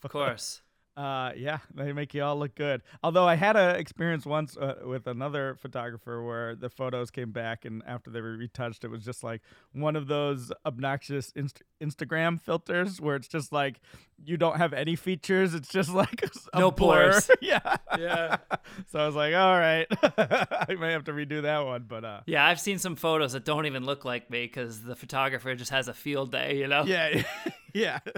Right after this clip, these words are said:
Speaker 2: It's, it's like that, uh, that painting. This is a while ago. It was like, what was it? Like a Jesus painting, and they, like, did a retouch of it, and then just basically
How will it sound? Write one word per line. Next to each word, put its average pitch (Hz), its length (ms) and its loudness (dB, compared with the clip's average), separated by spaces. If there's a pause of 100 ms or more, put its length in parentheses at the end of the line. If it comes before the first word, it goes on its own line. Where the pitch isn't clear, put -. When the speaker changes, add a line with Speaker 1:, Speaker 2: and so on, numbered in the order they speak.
Speaker 2:
It's, - 220 -16 (320)
it's 175 180 -4
like 185 200 0
that, 190 180 2
uh, 160 320 6
that 156 240 -2
painting. 156 560 -4
This 151 180 -8
is 135 80 -10
a 131 100 -6
while 135 300 -2
ago. 123 280 -6
It 120 40 -6
was 120 100 -10
like, 135 180 -8
what 147 100 -6
was 143 220 -6
it? 127 100 -6
Like 123 220 -8
a - 60 -8
Jesus 135 400 -6
painting, 151 460 -6
and 127 100 -8
they, 117 140 -8
like, 113 220 -12 (320)
did 143 160 -6
a 131 60 -6
retouch 143 460 -6
of 151 260 0
it, 165 200 0
and 147 100 -2
then 143 140 -4
just 131 240 -6
basically 156 500 -2